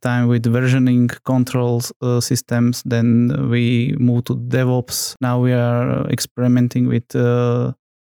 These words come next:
test-driven development. Yeah, so all these activities is, mm, was, was, let's say, appear, uh, in that,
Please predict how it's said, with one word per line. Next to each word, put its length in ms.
test-driven 480
development. 680
Yeah, 120
so 300
all 200
these 200
activities 520
is, 220
mm, 240
was, 340
was, 320
let's 220
say, 180
appear, 440
uh, 480
in 240
that, 240